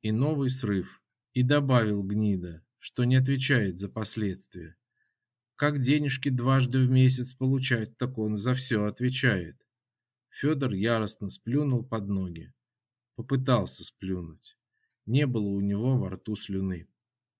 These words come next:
Прасолов не дошёл до ванной, свернул в туалет, трясущейся рукой, еле-еле попав по язычку выключателя. Желудок сжался, расслабился, затем скрутился в судороги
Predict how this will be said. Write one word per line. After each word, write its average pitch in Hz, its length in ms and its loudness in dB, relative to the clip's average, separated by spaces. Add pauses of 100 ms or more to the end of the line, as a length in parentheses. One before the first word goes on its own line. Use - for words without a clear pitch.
(540)
Прасолов 139 520 2
не 110 140 -2
дошёл 110 400 -2
до 127 220 2
ванной, 92 400 -4
свернул 120 460 -2
в 131 100 -14
туалет, 107 560 -2 (500)
трясущейся 120 800 -2
рукой, 143 580 -2 (240)
еле-еле 120 800 2
попав 135 540 -6
по 110 60 -2
язычку 95 560 -4
выключателя. 98 920 -8 (480)
Желудок 113 560 0
сжался, 98 640 -4 (380)
расслабился, 104 1040 -4 (480)
затем 117 400 -2
скрутился 135 640 -2
в 131 60 -6
судороги 104 720 -2